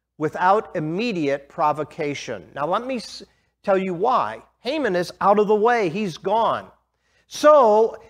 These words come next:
even though an irrevocable decree is in place,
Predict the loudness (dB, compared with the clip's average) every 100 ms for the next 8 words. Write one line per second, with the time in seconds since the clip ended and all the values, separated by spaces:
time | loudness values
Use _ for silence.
0 | _ -2 2 4 4 6 6 6 4 -2
1 | -2 -2 2 2 4 2 2 0 -4 -4
2 | -6 -8 -6 -4 -2 -2 -2 -6 -8 _
3 | -6 -6 -6 0 0 0 -4 -2 0 0
4 | -4 -8